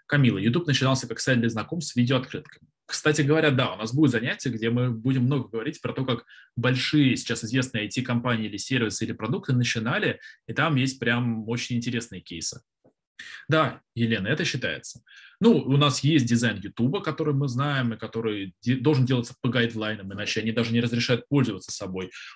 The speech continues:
У нас есть качество Ютуба, то есть YouTube всегда работает. Если YouTube упал, то, значит, э, что-то прям случилось катастрофическое. В том году, по-моему, была история, что в какой-то момент YouTube,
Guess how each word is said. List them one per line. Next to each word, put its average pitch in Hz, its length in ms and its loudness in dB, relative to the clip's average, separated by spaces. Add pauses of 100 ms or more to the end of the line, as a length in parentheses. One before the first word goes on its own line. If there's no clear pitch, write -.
У 208 40 -2
нас 202 160 4
есть 127 180 4
качество 151 500 0
Ютуба, 143 640 2
то 110 120 -6
есть - 200 -8
YouTube 131 300 4
всегда 120 340 -2
работает. 107 520 -6
Если 107 260 -2
YouTube 120 280 0
упал, 220 340 4 (100)
то, 151 200 4
значит, 123 420 -2 (220)
э, - 280 -12
что-то 123 280 -4
прям 110 300 0
случилось - 760 0 (520)
катастрофическое. - 920 -4 (360)
В - 120 -18
том 160 120 4
году, 190 180 2
по-моему, 110 280 0
была 110 160 2
история, 113 260 0
что - 120 -8
в - 40 -20
какой-то 117 260 -2
момент 107 260 -2
YouTube, 110 360 0